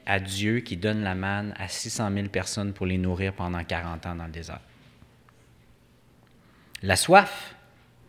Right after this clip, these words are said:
ben, il y a d'autres passages autour de ça. Juge quinze. Là, on est dans l'histoire de Samson.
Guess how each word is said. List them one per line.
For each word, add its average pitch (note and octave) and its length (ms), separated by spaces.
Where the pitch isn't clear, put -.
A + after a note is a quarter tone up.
ben, E2 120
il D#2+ 60
y E2+ 60
a - 20
d'autres F#2 200
passages C#3+ 480
autour C#3+ 260
de C#3 120
ça. D3+ 300
Juge C#3+ 420
quinze. A2+ 580
Là, A#2 120
on A2 100
est A2+ 140
dans A#2 360
l'histoire A#2 380
de G2+ 100
Samson. A#2 520